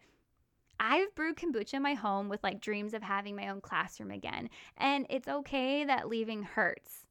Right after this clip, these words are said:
I'm saying that right here, right now, because I have to remind myself that it's okay that leaving hurts. <laughs> And to me, that just solidifies that what I'm striving towards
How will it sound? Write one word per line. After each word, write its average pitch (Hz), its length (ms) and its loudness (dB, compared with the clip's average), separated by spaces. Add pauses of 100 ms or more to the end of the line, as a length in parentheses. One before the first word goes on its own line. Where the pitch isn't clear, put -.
(420)
I'm 240 220 6
saying 262 320 2
that 311 160 4
right 233 200 2
here, 240 200 0
right 214 200 0
now, 220 360 2
because 220 400 -2 (420)
I 208 100 -2
have 202 220 -2
to 226 80 -6
remind 190 300 -2
myself - 340 -4 (100)
that - 220 -4 (280)
it's 220 200 -8
okay 220 540 2
that 233 180 2
leaving 202 300 0
hurts. - 400 -6
<laughs> - 80 -12 (800)
And 247 200 2
to 240 80 0
me, 220 220 -2
that 262 200 0
just - 200 -10
solidifies 214 720 -2
that 240 100 -2
what 214 180 -4
I'm 202 200 -2
striving 220 520 -2
towards 302 440 0